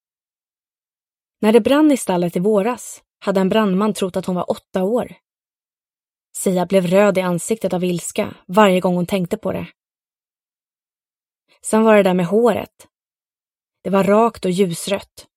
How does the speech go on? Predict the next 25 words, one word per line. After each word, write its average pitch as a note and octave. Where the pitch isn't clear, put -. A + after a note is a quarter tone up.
Sia G#3
såg A#3+
fram A#3
emot F#3+
att F3+
bli F3+
stor, F3+
för G3
då F#3+
skulle A3+
hon F3+
färga G3
det. F3+
Hon G#3
ville A3+
ha F#3+
samma G#3
mörka G3
färg F3
på F3
håret F#3
som F3+
Kerstin, G3
deras F#3
ridlärare. F#3+